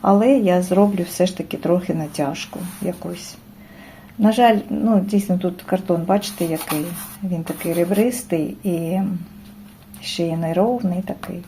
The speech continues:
бачите. От, ну нічого, будемо виходити з положення, те, що маємо, то й, те й будемо намагатися зробити гарно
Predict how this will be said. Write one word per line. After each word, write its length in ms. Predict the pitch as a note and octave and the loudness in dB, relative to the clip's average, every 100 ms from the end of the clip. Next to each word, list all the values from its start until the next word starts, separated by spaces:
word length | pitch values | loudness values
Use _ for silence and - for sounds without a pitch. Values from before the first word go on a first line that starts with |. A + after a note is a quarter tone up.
| - - - - | -18 -20 -20 -20
бачите. 380 | - - - G3 - - - - - - - - - - - - | -20 -16 -12 -12 -14 -20 -20 -20 -16 -14 -14 -10 -8 -8 -12 -2
От, 160 | F#3+ F3+ | 0 2
ну 120 | C4+ G#4+ | 2 2
нічого, 480 | G#4 - F#3+ D#3+ D#3 F3 - - | 2 2 2 2 -2 -8 -10 -2
будемо 400 | G3+ B3+ A#3+ A#3 | 4 6 6 4
виходити 540 | A3+ A3+ G#3+ G3+ G3+ | 2 2 2 2 0
з 60 | G3 | 0
положення, 720 | - F#3+ A3 C#4+ A#3+ F#3+ F3+ - - | 4 4 4 4 6 4 2 -4 0
те, 140 | G3+ | 0
що 220 | G#3 G3 | 2 2
маємо, 500 | F#3 F3 F#3 A#3+ C4+ C4 | 4 4 4 6 4 4
то 200 | - G3+ | 2 4
й, 120 | G#3 G3 - | 4 0 -4
те 440 | - G3+ G3+ G3+ G3+ | 2 4 6 4 2
й 40 | |
будемо 600 | F3+ F3+ F3+ F3 E3+ F#3 F#3 - - - - - - - - - | 2 2 2 0 0 0 -4 -10 -20 -20 -20 -20 -20 -20 -20 -8
намагатися 640 | F3+ E3+ E3+ F#3 F#3 F#3 F3 | -4 -2 0 0 0 -2 -2
зробити 600 | F3+ F3 E3+ F#3 F3 F3+ - - - - - | -2 -2 -2 -2 -4 -6 -10 -16 -16 -16 -6
гарно 380 | F3+ G3+ A#3 | 0 2 2